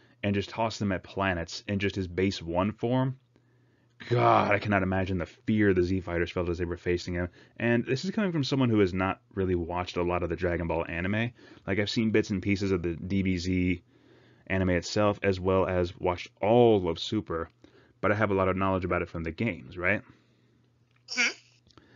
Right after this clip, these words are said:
Speaker 1: I'm gonna say right now, Frieza was a pain to fight every time, 'cause he kept on upgrading himself.
Speaker 2: Gosh.
Speaker 1: And, like, every single time he did, I was just like, "Will you just freaking die already?" As I'm trying to pound him into mincemeat from, like,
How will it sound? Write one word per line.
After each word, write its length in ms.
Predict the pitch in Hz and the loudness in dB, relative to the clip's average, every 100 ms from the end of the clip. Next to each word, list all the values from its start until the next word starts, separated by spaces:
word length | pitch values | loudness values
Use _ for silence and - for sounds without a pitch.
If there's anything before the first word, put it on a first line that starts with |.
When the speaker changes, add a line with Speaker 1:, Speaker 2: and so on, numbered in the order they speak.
| - - | -20 -4
Speaker 1:
I'm 100 | - | 2
gonna 140 | 147 113 | 4 4
say 120 | 107 | 4
right 100 | 98 | 4
now, 120 | 85 | 0
Frieza 500 | - 117 165 131 107 | -4 0 2 4 4
was 240 | 95 92 | 4 2
a 180 | 92 80 - | -2 -6 -10
pain 720 | - - 101 107 107 98 90 | -14 -4 0 2 4 2 0
to 140 | 87 | -2
fight 320 | - 85 78 - | -4 -4 -4 0
every 340 | 104 107 95 | 0 0 0
time, 300 | 87 92 85 | -2 -4 -6
'cause 100 | 80 | -6
he 80 | 104 | -4
kept 160 | 98 92 | -2 -2
on 140 | 85 | -2
upgrading 440 | 85 90 98 101 104 | -4 -4 -2 0 0
himself. 520 | 104 - 113 120 - _ _ _ _ _ _ _ _ _ _ - | -2 -2 -2 -4 -8 _ _ _ _ _ _ _ _ _ _ -12
Speaker 2:
Gosh. 640 | - 208 - - - - - | -10 -8 -2 2 2 2 0
Speaker 1:
And, 100 | 104 | 2
like, 180 | 101 - - | 2 0 0
every 240 | 120 135 | 2 4
single 240 | 127 123 113 | 2 2 2
time 180 | 113 | 0
he 60 | 107 | 2
did, 180 | 104 98 | 2 2
I 60 | |
was 80 | 101 | 0
just 140 | 101 95 | -2 -4
like, 100 | 76 | -2
"Will 220 | 104 156 | 0 2
you 160 | 202 180 | 2 2
just 260 | 143 - | 0 0
freaking 420 | 127 127 113 104 | 0 0 2 2
die 320 | 85 101 107 98 | 2 4 4 4
already?" 520 | 95 104 104 98 87 | 2 0 2 2 2
As 180 | - 110 | -2 0
I'm 100 | 107 | 0
trying 200 | 104 110 | 0 0
to 80 | 92 | 0
pound 360 | - 107 104 | -2 -2 0
him 80 | 101 | 2
into 160 | 98 92 | 2 0
mincemeat 640 | 90 101 95 - 90 - | 0 0 -2 -2 -4 -6
from, 220 | - 98 | -6 -4
like, 180 | 92 85 | -2 -4